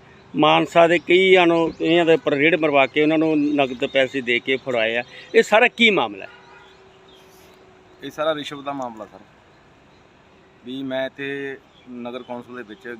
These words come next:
Speaker 2: ਗ-, ਅ, ਇੰਟਰੋ ਟੈਲਾਂ ਦੀਆਂ ਗਲੀਆਂ ਬਣਾਉਣ ਦਾ ਤੇ ਟੈਂਡਰ ਕੰਮ ਕਰਨ ਦਾ, ਵਿਕਾਸ ਦੇ ਕੰਮਾਂ ਦਾ ਟੈਂਡਰ ਲਿੱਤੇ ਸੀਗੇ।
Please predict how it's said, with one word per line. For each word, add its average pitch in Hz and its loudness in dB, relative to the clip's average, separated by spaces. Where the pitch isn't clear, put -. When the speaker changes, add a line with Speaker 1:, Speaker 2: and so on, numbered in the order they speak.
Speaker 2:
ਗ-, 113 -10
ਅ, - -20
ਇੰਟਰੋ 120 -16
ਟੈਲਾਂ 110 -14
ਦੀਆਂ 107 -18
ਗਲੀਆਂ 104 -18
ਬਣਾਉਣ 101 -18
ਦਾ 104 -14
ਤੇ 107 -20
ਟੈਂਡਰ 117 -14
ਕੰਮ 107 -14
ਕਰਨ 101 -20
ਦਾ, 101 -14
ਵਿਕਾਸ 110 -10
ਦੇ 127 -12
ਕੰਮਾਂ 104 -14
ਦਾ 98 -14
ਟੈਂਡਰ 98 -16
ਲਿੱਤੇ 85 -20
ਸੀਗੇ। 87 -20